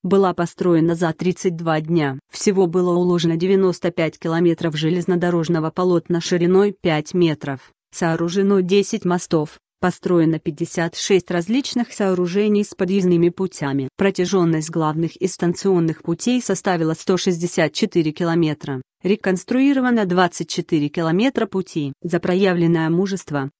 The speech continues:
героизм и боевое мастерство двадцать четыре старооскольца удостоены звания Героя Советского Союза, а двое стали полными кавалерами Ордена Славы. Многие из старооскольцев,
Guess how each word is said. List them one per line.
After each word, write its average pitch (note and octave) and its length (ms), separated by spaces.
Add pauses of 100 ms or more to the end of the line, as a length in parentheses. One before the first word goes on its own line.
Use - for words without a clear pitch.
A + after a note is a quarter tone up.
героизм F3 640
и F3+ 80
боевое E3 460
мастерство E3 640
двадцать D#3 420
четыре F3 380
старооскольца G3 800
удостоены E3+ 760
звания G3+ 440
Героя F#3 380
Советского D3+ 560
Союза, D3 600 (200)
а F#3 100
двое E3+ 280
стали F#3 320
полными C#3 560
кавалерами F3 600
Ордена F3 480
Славы. C#3+ 480
Многие B3+ 540
из - 160
старооскольцев, D#3+ 920